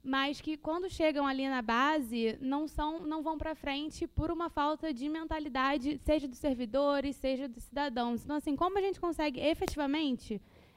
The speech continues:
é, criar e fazer com que esses proje-, com que esses proje-, esses processos de design entrem no caminho e, assim, no core mesmo das organizações públicas,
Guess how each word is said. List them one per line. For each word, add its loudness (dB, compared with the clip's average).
é, 0
criar 2
e 2
fazer 2
com -6
que -2
esses 0
proje-, 2
com 0
que -8
esses -4
proje-, -2
esses -2
processos 0
de -4
design 0
entrem 0
no 2
caminho 2
e, 0
assim, 0
no -2
core 2
mesmo 0
das 0
organizações 0
públicas, -10